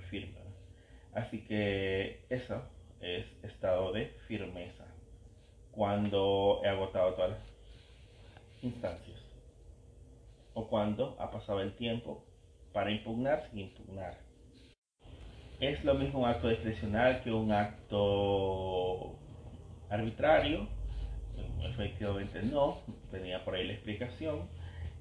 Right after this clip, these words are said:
De igual manera, hubieron nueve exámenes que lo pusieron de la misma forma. No sé si fue de la, que lo sacaron de una diapositiva o qué, pero, pero pues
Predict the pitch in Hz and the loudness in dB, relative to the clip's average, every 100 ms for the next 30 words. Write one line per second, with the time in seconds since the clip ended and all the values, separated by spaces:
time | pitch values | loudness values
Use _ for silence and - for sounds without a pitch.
0 | - - - 107 101 98 107 110 104 107 | -8 -6 -2 2 2 4 4 6 4 6
1 | 110 95 98 101 104 110 117 120 107 - | 6 4 2 2 4 6 6 6 4 -2
2 | - - 110 117 120 120 - - - - | -8 0 2 2 4 4 2 0 -4 2
3 | 85 95 95 92 95 98 95 110 107 110 | 4 4 4 0 0 0 0 0 -2 0
4 | 92 104 113 - - 107 98 87 87 107 | 2 2 2 -2 -2 0 0 -2 -8 -8
5 | 123 120 117 110 101 98 92 - - - | -10 -8 -8 0 2 2 -2 -6 -8 -12
6 | - - - - 107 - - 101 98 101 | -12 -12 -12 -6 -6 -6 -2 0 2 0
7 | 95 92 90 - - 98 107 120 127 110 | 2 2 0 -4 -10 -8 -4 -2 0 2
8 | 95 - - 101 104 95 90 87 - - | 0 -2 -6 -6 -4 -4 -4 -4 -8 -12
9 | - - - - - - - - 104 - | -14 -14 -12 -12 -12 -14 -12 -8 -8 -6
10 | 104 | -10